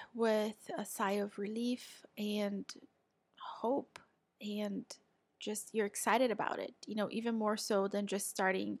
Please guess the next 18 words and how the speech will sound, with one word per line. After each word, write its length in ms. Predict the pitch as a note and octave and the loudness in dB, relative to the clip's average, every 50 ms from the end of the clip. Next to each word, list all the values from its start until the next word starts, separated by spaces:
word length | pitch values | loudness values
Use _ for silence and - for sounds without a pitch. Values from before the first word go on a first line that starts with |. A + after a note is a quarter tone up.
| - - - - _ - | -8 -14 -20 -18 _ -2
a 60 | - | 0
new 200 | A3 G#3+ G#3+ G3+ | 2 2 2 2
year. 280 | F#3+ G#3 A#3 A#3 A3 G#3 | 2 4 4 4 4 4
You're 240 | G3 G3 G#3 G#3 - - | 4 2 2 2 2 2
excited 480 | A3 A3 - - - A3+ G#3+ A3 G#3+ | 0 0 0 0 2 2 4 4 2
about 500 | A3 A3 G#3 G3+ G3+ G3+ G3 F#3+ - - - - - - - - - _ _ _ | 4 6 6 8 8 6 6 4 0 -4 -10 -16 -20 -20 -20 -20 -20 _ _ _
taking 320 | - - A3 G#3+ - B3+ C4 | 0 2 2 2 2 2 0
a 60 | B3 | 2
break 520 | - G#3 F#3+ F#3+ F#3+ F#3+ F#3+ - - - - | 2 2 2 2 2 0 0 -4 -8 -10 -8
and 300 | G3+ G3 F#3 F3+ F#3+ - | -6 -6 -6 -6 -8 -8
taking 300 | - - A3 - A3+ G#3+ | -8 -8 -6 -6 -6 -6
it 80 | G3+ G3 | -4 -4
easy. 400 | F3 D3+ G#2 - - - - - - - _ _ - - - - - _ _ - | -4 -6 -6 -8 -10 -10 -12 -12 -14 -16 _ _ -20 -20 -20 -20 -20 _ _ -10
So 360 | - - - - - - - - - _ _ _ _ _ _ _ _ _ _ - - _ _ _ _ _ _ _ _ _ _ _ _ _ _ _ _ _ _ _ _ - A#3+ | -6 0 2 2 2 2 0 -6 -20 _ _ _ _ _ _ _ _ _ _ -20 -20 _ _ _ _ _ _ _ _ _ _ _ _ _ _ _ _ _ _ _ _ -4 0
this 200 | - C4+ C#4+ - | 2 2 2 4
was 140 | F#4 F4+ - | 2 2 4
the 140 | D#4 B3 | 4 4
year 380 | - A3+ A3 A3 G#3+ G#3+ G#3+ A3 | 4 6 6 6 6 4 2 0